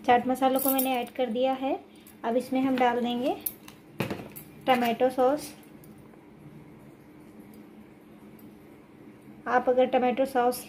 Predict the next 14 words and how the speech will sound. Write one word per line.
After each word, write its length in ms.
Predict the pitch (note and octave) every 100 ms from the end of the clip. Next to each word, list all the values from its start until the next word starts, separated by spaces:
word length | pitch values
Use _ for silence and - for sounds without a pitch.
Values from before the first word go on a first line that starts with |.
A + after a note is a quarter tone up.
| - C#4
स्किप 320 | - C#4+ C#4+
करना 240 | C4+ B3+ C4
चाहते 320 | C4 A#3 B3
हैं 140 | B3
तो 140 | A#3+ A#3+
स्किप 280 | - D4 D4
कर 140 | C4
दीजिए, 380 | A3+ A3 A#3 D4+ - - - - - - - - - - - - - - - - - - - -
और 200 | A#3+ C4+ - - - -
हरा 180 | A3+ G#3+
धनिया 320 | G#3+ G#3+ A#3+
ऐड 200 | C4 C4
कर 180 | - B3+
देंगे। 340 | C4 C4 D4